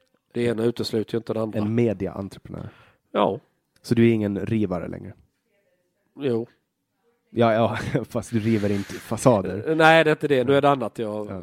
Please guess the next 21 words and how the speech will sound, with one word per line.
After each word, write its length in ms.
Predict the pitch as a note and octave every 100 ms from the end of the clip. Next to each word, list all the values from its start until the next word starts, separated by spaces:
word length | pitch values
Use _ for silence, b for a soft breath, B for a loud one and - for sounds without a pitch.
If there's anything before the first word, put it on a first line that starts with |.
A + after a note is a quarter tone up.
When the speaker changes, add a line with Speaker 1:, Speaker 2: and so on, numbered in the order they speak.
| G#2+
Speaker 1:
jävlas 440 | A#2 A#2 G#2+ F#2
med. 80 | G#2
Speaker 2:
Börjar, 320 | F#2+ - A2
Speaker 1:
Sossarna. 380 | G#2+ - F#2+ F2 - _
Speaker 2:
du 160 | A2
river 300 | G#2+ A2 F2+
sossarna. 440 | F#2 G2 - - - - -
Speaker 1:
Ja. 220 | G#2+ G2+ b b b b b b _
Speaker 2:
Och... 400 | - G#2 F#2+ F#2 - _ _ _ _ _ _ _ _ _ _ _ _ _ _ _
Ja. 260 | B2+ F#2+ A2+ _ _ _ _ _ _ _ _ _ _ b b b b _
Det 120 | -
låter 300 | B2 D3+ -
ju, 60 | A2+
alltså, 220 | A2 B2+
jag, 160 | A2 G#2+
ma-, 380 | A#2 - E2+ D#2 - - _ _ _ _ _
den 320 | B2+ D#3 D#3
bilden 580 | F3+ F#3 B2 F2+ F2+ F#2
som 140 | G#2+
jag 160 | G#2 G2
har 420 | C3 A2+ F#2+